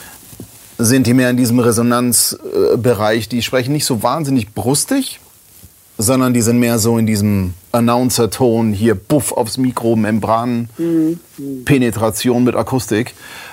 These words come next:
Speaker 1: Ähm, und im deutschen Sprechen ist es ja dann eher ein bisschen zurückgelehnter, ein bisschen bassiger, ein bisschen volumiger, ein bisschen hey. Und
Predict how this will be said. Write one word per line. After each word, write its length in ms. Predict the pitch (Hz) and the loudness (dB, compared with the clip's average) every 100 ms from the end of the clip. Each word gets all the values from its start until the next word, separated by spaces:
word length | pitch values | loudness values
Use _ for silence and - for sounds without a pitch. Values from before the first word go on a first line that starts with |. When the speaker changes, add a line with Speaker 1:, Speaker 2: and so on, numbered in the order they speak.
| - | -6
Speaker 1:
Ähm, 580 | 113 117 113 113 113 110 - _ | 0 2 2 2 0 -2 -6 _
und 220 | 123 127 - | 0 0 2
im 160 | 127 | 2
deutschen 400 | 117 127 180 185 | 4 2 0 -4
Sprechen 400 | 151 135 131 143 143 _ _ | -4 -2 -2 -4 -6 _ _
ist 140 | 104 | -6
es 100 | 92 | -4
ja 80 | 95 | -2
dann 100 | 98 | -2
eher 160 | - 104 | -2 0
ein 80 | 104 | 0
bisschen 240 | 101 98 | -2 -2
zurückgelehnter, 640 | 98 107 101 98 101 101 | 0 0 0 0 2 0
ein 80 | 92 | 0
bisschen 240 | 92 90 92 | -2 -2 0
bassiger, 360 | 107 - 107 101 | 0 0 0 0
ein 60 | |
bisschen 260 | 107 135 123 | 0 2 2
volumiger, 500 | 135 151 151 123 110 | 2 2 2 2 2
ein 120 | 107 | 0
bisschen 300 | 95 - 87 | -2 -4 -6
hey. 520 | 82 92 92 82 76 - - - - - - - | -4 -4 -6 -8 -12 -16 -20 -20 -20 -20 -20 -2
Und 420 | 120 120 120 117 | 0 2 2 0